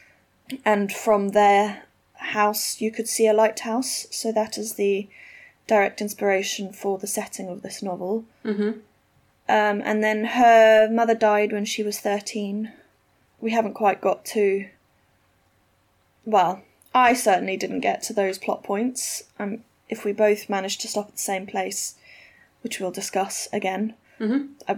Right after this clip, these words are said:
Speaker 1: imagine you haven't either, but I'm not sure how much more I have to add about her. Did you find out anything, or?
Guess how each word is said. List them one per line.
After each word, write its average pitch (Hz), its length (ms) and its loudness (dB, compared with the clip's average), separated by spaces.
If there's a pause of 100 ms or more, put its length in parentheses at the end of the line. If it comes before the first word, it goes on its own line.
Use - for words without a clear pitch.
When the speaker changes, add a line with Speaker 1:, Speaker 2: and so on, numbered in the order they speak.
Speaker 1:
imagine 190 400 -6
you 190 260 -6 (240)
haven't 202 360 -8
either, 185 480 -6
but - 420 -4 (840)
I'm 262 120 2
not 277 200 0
sure 269 760 4 (920)
how 277 160 0
much 262 180 0
more 269 180 6
I 269 40 6
have 269 180 2
to - 120 -4
add 277 160 4
about 190 300 2
her. 208 140 -2
Did 262 200 -4
you 262 260 0
find 285 280 -2
out 269 120 4
anything, 277 460 0
or? 202 340 -2